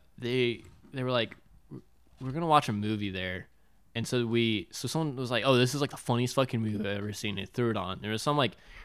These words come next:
early two thousands road trip comedy where it's, like, these teens are, like, hike, going on, like,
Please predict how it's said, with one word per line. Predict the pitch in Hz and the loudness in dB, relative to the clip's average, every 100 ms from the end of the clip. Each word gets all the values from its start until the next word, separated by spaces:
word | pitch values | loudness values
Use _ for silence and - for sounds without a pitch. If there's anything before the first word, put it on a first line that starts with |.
| - | -8
early | 131 143 | 0 2
two | 131 143 | 4 2
thousands | - 101 101 107 110 107 | 4 4 4 2 -2 -4
road | 98 95 101 | -4 -4 -4
trip | - 92 - - - - - | -4 -6 -8 -20 -20 -20 -12
comedy | - 104 101 101 104 | -6 -4 -2 -2 -2
where | 104 | 0
it's, | 101 | -2
like, | 120 117 | -2 -4
these | 113 - - - | -6 -8 -20 -12
teens | - - 117 120 120 110 | -4 0 2 2 0 0
are, | 120 107 | 0 0
like, | 101 98 - - _ - - | -2 -4 -12 -20 _ -20 -2
hike, | 120 123 - | 2 2 0
going | - 127 127 | 2 2 4
on, | 123 | 2
like, | 117 107 | 0 -2